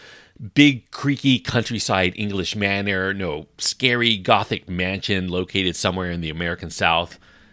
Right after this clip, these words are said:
Their house for this story should be something that would make someone want to live within, and the film should also feel very modern, very urban in other respects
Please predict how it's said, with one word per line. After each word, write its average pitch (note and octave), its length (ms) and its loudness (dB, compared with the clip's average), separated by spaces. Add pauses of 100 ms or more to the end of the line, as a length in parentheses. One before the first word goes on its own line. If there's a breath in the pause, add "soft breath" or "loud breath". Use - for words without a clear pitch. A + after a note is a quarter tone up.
(260 soft breath)
Their F#3+ 340 2
house D3+ 320 2
for - 160 -2
this C3+ 160 -2
story G2 320 -2
should G#2+ 180 -6
be G#2+ 100 -4
something A#2 320 -4
that G2+ 120 0
would F#2 120 -4
make F#2 180 -4
someone A2 480 -2
want F#2+ 260 -2
to F2+ 120 -6
live A#2+ 500 0
within, F2 720 -4 (320 loud breath)
and C3 120 -2
the C#3 80 2
film D#3+ 220 -2
should C3+ 180 -2
also A#2 280 0
feel G2+ 480 0
very B2 260 -2
modern, F2 500 -2
very A#2 300 -6
urban F2 480 -4
in G2 280 -6
other B2 180 2
respects - 640 -2